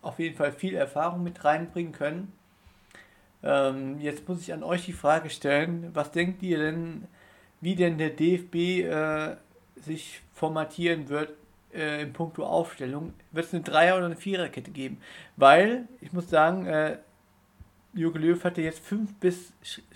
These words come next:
schrecklich sechs Innenverteidiger nominiert, weil, äh, Marcel Halstenberg kann ja auch noch Innenverteidiger spielen.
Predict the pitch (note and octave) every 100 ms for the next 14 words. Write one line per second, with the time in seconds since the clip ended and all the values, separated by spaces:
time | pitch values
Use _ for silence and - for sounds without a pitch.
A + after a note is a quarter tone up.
0 | - - F3 E3+ F#3 E3+ - F3+ - -
1 | G3 G3 F3 - C#3 C#3 C#3 C#3 C#3+ E3+
2 | - - - _ C#3 C#3 E3 E3+ D#3+ D3+
3 | D3 C#3+ C#3+ D3+ D3+ C#3+ C#3+ D#3+ F#3 E3
4 | D#3+ - E3 E3+ F3+ D#3+ B2+ - C3 B2
5 | B2+ C#3+ D3 B2 - C#3+ F3